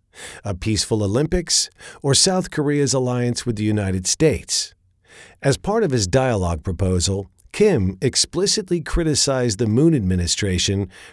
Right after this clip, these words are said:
for joining the United States in its reckless moves for a North-targeted nuclear war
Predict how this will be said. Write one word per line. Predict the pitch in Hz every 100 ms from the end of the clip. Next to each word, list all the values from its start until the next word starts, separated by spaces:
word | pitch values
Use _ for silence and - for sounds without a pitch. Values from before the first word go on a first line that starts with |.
| -
for |
joining | 143 107 165 175 185 196 -
the | 110 120
United | 120 123 135 120 101
States | - - 156 120 104
in | - 117
its | 95 -
reckless | 117 143 - 131 110
moves | 110 135 143 147 143
for | - 127
a | 123
North-targeted | 117 139 170 - - 135 147 127 139 117
nuclear | 123 131 123 117
war | 110 135 175 110 95